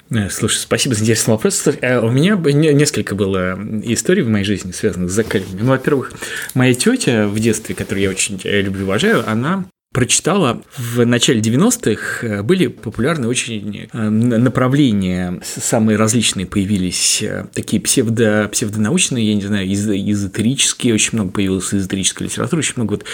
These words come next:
таких каких-то течений. Вот, и моя тётя туда нырнула с головой, там, м, ну, много всего там было у неё, какой-то, какой-то микс из учений, м, Востока, э, Берерих, вот это, вот это всё. И там ещё была такая система Порфирий Иванов «Детка»,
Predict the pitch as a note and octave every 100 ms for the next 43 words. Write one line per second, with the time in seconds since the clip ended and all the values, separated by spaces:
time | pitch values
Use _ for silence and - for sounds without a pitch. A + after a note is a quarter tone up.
0 | - - - B2 G#2+ - - - A2+ -
1 | E3+ F#3 D#3 B2 - - - - - A#2
2 | B2+ B2+ A2+ - D3+ D#3+ D#3+ D3+ C#3 C#3
3 | C#3 - - A#2+ B2 A#2 B2 C3+ B2+ F#2+
4 | A2 A2+ A#2 G3+ B3 G3 - _ A2+ G2
5 | F#2+ C3+ C3+ D3 D3+ D3 C#3+ A2+ B2+ A2
6 | G#2 G#2+ G2+ F#2+ - - A2 G2+ - -
7 | - A2 A2 A2 B2 - - G2 F#2 G2+
8 | A2 - A2 F#2+ F2 E2+ - - - -
9 | - A2 G2+ F#2 F2+ F#2+ F2 F#2+ G2+ G2
10 | - - F3 F3 - D#3 C#3+ C3+ C3 A#2+
11 | A2 A2 G#2 G2+ G2 G2 A#2 C#3 B2 A2+
12 | - G#2 A2 - F#2 G2 G#2 G#2+ F2+ -
13 | G3 G#3 A#2+ E3+ F3+ - A#2+ A#2 A2 G#2+
14 | - G2 - - - G2+ A#2 - G2+ A2
15 | G#2+ F#2 G#2 G#3 - - F#2+